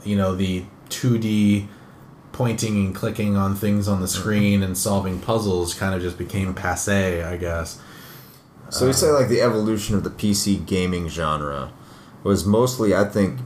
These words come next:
Speaker 2: for, for most of the time, you started having your games like Ultima, Wizardry, uh, King's Quest. There
Speaker 1: I mean,
Speaker 2: was,
Speaker 1: hell, if you wanna
Speaker 2: it
Speaker 1: go
Speaker 2: was,
Speaker 1: back
Speaker 2: it was
Speaker 1: far enough, you can go to text adventures. I mean, something
Speaker 2: Y-,
Speaker 1: like
Speaker 2: yeah.
Speaker 1: Zorg,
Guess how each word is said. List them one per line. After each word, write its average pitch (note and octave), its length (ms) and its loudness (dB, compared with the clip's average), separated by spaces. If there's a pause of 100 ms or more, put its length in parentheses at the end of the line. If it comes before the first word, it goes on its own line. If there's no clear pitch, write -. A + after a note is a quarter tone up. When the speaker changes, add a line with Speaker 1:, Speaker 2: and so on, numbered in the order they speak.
Speaker 2:
for, F2+ 260 2
for F#2+ 160 -2
most F#2 320 2
of G2+ 80 0
the G2+ 60 -8
time, E2+ 240 -2
you F2 80 -4
started F2 320 0
having F2+ 180 -2
your E2 120 -6
games E2+ 200 -4
like E2 140 -4
Ultima, E2+ 460 -2
Wizardry, E2 760 -4 (600)
uh, C#2+ 340 2
King's F2+ 300 -2
Quest. - 340 -2
There F#2 100 -2
Speaker 1:
I D3 40 0
mean, D#3+ 80 0
Speaker 2:
was, D3 120 0
Speaker 1:
hell, F3 240 0
if A2+ 160 -8
you D3 80 -2
wanna E3+ 180 0
Speaker 2:
it - 40 -2
Speaker 1:
go G#2+ 60 2
Speaker 2:
was, A2 120 -2
Speaker 1:
back B2+ 200 0
Speaker 2:
it G2+ 40 0
was G2 140 0
Speaker 1:
far B2 240 2
enough, B2 320 -2
you G2 140 0
can G2 140 -4
go G#2 180 0
to F2 100 -2 (120)
text - 400 -4
adventures. D#2 760 -6
I G#2+ 40 -6
mean, G2 200 0
something G#2 380 -2
Speaker 2:
Y-, B2+ 100 4
Speaker 1:
like F2+ 80 0
Speaker 2:
yeah. C#3 200 2
Speaker 1:
Zorg, E2+ 540 0